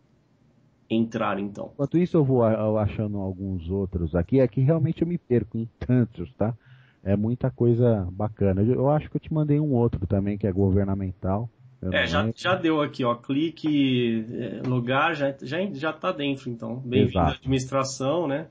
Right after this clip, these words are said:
Speaker 1: Dá pra
Speaker 2: É.
Speaker 1: acessar aqui os links anexos.
Speaker 2: Eu conversei com você, da gente pegar e marcar, pegar o preparado, né? Porque aí tem muito, eu tenho muita coisa pra mostrar. Ah, hoje no, no Brasil dá pra você tirar um preso da cadeia,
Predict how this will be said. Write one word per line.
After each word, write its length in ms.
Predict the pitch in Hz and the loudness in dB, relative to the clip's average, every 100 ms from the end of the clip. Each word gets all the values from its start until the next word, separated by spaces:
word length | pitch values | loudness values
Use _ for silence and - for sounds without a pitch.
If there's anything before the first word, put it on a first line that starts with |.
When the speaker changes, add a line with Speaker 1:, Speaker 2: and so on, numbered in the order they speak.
| _ | _
Speaker 1:
Dá 160 | 120 117 | -2 2
pra 120 | 104 | 4
Speaker 2:
É. 40 | |
Speaker 1:
acessar 500 | 95 - - - 127 | 2 0 -6 -2 -2
aqui 140 | 117 127 | -2 -4
os 120 | 117 | -2
links 300 | 120 123 123 | -2 -2 -2
anexos. 1120 | 113 113 135 147 147 135 - 127 123 - - _ _ _ | -2 0 0 0 -2 -4 -10 -10 -10 -16 -20 _ _ _
Speaker 2:
Eu 540 | 143 165 190 143 110 98 - | -2 2 4 4 2 -2 -6
conversei 400 | 113 107 104 107 | -4 -4 -2 -6
com 100 | 104 | -6
você, 400 | 92 - 131 127 - - | -10 -2 0 0 -8 -8
da 160 | 98 98 | -4 -4
gente 260 | 113 - | -6 -20
pegar 360 | - 92 95 104 | -10 -4 -2 -2
e 60 | 101 | -2
marcar, 480 | 95 95 101 101 104 - - _ _ _ - | -6 -2 0 0 -4 -20 -20 _ _ _ -6
pegar 280 | - 95 98 | 0 4 4
o 40 | |
preparado, 680 | 98 95 - 80 82 98 101 - _ _ - | 2 -4 -2 0 2 0 -2 -6 _ _ -8
né? 160 | 90 | -8
Porque 180 | 95 - | -6 -2
aí 160 | 90 95 | 0 0
tem 180 | 113 | -4
muito, 360 | 107 120 127 170 - | -8 -8 -8 -10 -4
eu 100 | 117 | -2
tenho 160 | 143 | 0
muita 200 | 151 170 | -2 -4
coisa 240 | 160 147 143 | -2 -2 -2
pra 120 | 147 | -2
mostrar. 460 | 147 127 - 67 - - - - | -4 -6 -4 -4 -6 -14 -20 0
Ah, 440 | 92 95 95 87 - | 4 6 6 4 2
hoje 300 | 143 165 151 | 2 2 2
no, 260 | 151 135 | -2 -4
no 140 | 123 156 | -6 -2
Brasil 540 | 160 131 104 139 139 | 4 4 4 0 -2
dá 160 | 101 123 | 2 0
pra 160 | 120 123 | 2 -4
você 240 | 113 131 | -2 -4
tirar 220 | - 127 | -2 -2
um 80 | 139 | -2
preso 340 | - 123 120 | 0 2 2
da 140 | 110 110 | 0 -2
cadeia, 520 | 147 127 104 131 120 | 0 0 0 0 -2